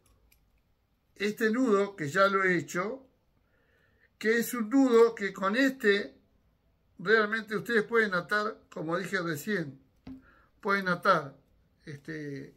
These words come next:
desde un mosquetón, un esmerillón o lo que quieran. Es muy fácil y es así. Por supuesto que este nudo solo sirve cuando el anzuelo tiene ojal,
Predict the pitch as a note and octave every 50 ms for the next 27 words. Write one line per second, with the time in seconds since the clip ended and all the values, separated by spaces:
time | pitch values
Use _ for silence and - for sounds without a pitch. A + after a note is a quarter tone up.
0 | _ - - E3 E3+ E3 D#3+ D#3 D3 E3+ E3+ E3+ E3 D#3+ E3 E3 - - _ _
1 | - - G3 G#3 G#3 G3+ G3 G3 F3 - G3+ F3 D3 - A3+ A#3+ B3 B3 C4+ C4+
2 | - - _ _ _ _ _ _ _ _ - _ _ _ _ _ - F#3 G3 F#3+
3 | F3 E3 E3+ E3+ E3 D#3+ D3 F3+ G#3+ G#3+ D#4 D#4 A#3 - _ _ _ _ _ _
4 | _ _ _ _ _ _ _ - F3 E3+ D#3+ D#3+ D3+ D#3 D#3 D3 F3 G3+ F#3+ E3+
5 | D3 C#3+ C#3+ C3 - - _ _ _ - E3 D#3+ F3 G#3 A#3 A3+ - - A3 G#3
6 | F#3 - - A3 A3 A#3 C#4 - _ _ _ _ _ _ _ _ _ _ _ _
7 | _ _ _ _ _ _ _ _ _ _ _ _ _ _ _ _ _ _ _ _
8 | _ _ _ - G3+ F#3+ G3+ G#3+ G#3 - - D#3+ C#3 - - - B2 G2+ - _
9 | _ _ _ _ _ _ _ _ _ _ _ _ _ _ - _ _ _ - _
10 | _ _ - _ _ _ _ _ _ _ _ _ _ _ _ _ _ _ - -
11 | F#3+ D#3+ F#3+ G3 A3 B3 A#3 B3+ A#3 A#3 A3+ - A#3 A3 A3+ A#3+ B3 B3 B3 A#3+
12 | A#3+ A#3+ C4 - - - - - A3 G#3+ G#3+ G#3+ A3 G3 - - A3 A3 G3+ G#3+
13 | G#3+ G#3 F3+ F#3+ F#3 F3+ F#3+ F3+ E3+ E3 D#3 D3 - F#3+ F#3 F3+ E3+ F3 F3 E3
14 | D#3+ D#3 C3+ - - A#2+ G#2+ G#2+